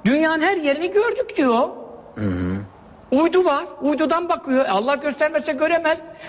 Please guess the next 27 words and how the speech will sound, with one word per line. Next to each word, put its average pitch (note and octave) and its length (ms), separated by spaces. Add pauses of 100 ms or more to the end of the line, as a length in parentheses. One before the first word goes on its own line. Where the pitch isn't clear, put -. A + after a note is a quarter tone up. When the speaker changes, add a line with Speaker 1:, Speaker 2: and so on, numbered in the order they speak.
(100)
Speaker 1:
A, E3+ 80
tamam F4+ 280
ama A4+ 180
görüyor D#4 380
işte G4 160
uydu. D#4+ 520 (260)
E, F#3+ 60
o G#3+ 60
zaman D#4+ 240
bu E4 120
nerede? D#4+ 340
Şimdi C#4+ 300
bunu D#4 180
kurtarmak D4+ 500
için C#4+ 160
<laughs> - 0
ne, C4+ 100 (220)
ne C4+ 220
demiş? B3+ 340 (580)
"Set," - 460
demiş, A#3+ 320
Çin D4 180
Seddi, D4+ 720 (340)
Yecüc B3+ 340
Mecüc A#3 300
de F#4+ 120
Çinliler. B3+ 540